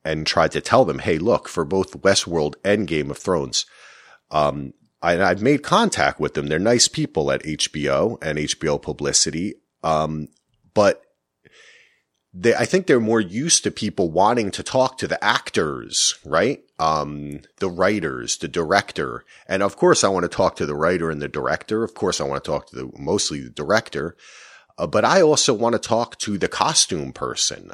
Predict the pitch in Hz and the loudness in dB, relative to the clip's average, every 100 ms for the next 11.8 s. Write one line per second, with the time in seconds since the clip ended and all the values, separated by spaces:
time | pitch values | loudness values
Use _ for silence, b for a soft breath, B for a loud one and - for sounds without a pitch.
0 | - 87 98 101 98 - 101 98 - - | -4 0 0 0 -2 -2 -2 -4 -8 -6
1 | 95 90 85 85 82 B B B B B | -2 -2 -2 -6 -10 B B B B B
2 | - 98 101 98 - 160 - 110 65 60 | -6 0 0 0 0 2 2 2 -2 -8
3 | 58 - - 71 - - _ - 113 143 | 2 2 4 2 -2 -12 _ 2 4 4
4 | 143 - 135 - 113 - - 123 123 104 | 2 2 0 0 -2 -2 -4 2 4 4
5 | - - - 127 170 220 208 190 156 165 | 0 -12 -2 4 4 4 2 0 4 6
6 | 139 120 98 - - 113 113 92 78 73 | 4 2 -4 -6 -2 2 4 4 2 0
7 | 76 73 73 73 - 80 58 62 - 71 | -2 -2 -2 -4 -6 -6 -6 -8 -8 -4
8 | - 73 69 67 - - 71 69 65 65 | -2 -2 0 0 0 0 0 0 -4 -10
9 | 64 64 _ b b b - 110 82 82 | -12 -16 _ b b b -4 0 2 2
10 | - 57 55 - - - - - _ b | 0 -4 -2 -2 0 -2 -4 -14 _ b
11 | b b b - 78 71 64 | b b b -6 0 0 0